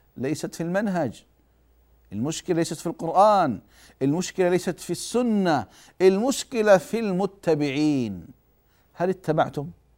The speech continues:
هل اتقيتم؟ هل طبقتم الكتاب والسنة على أنفسكم؟ وإلا لا.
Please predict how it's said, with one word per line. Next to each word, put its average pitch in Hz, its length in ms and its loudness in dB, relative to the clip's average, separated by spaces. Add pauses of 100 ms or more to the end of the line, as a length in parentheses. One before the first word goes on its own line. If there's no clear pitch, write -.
(1300)
هل 180 140 4
اتقيتم؟ 185 680 0 (1500)
هل 226 500 10 (400)
طبقتم 185 640 4
الكتاب 170 440 4
والسنة 175 540 0
على 165 240 2
أنفسكم؟ 190 640 -8 (840)
وإلا 143 420 -2
لا. 117 200 -6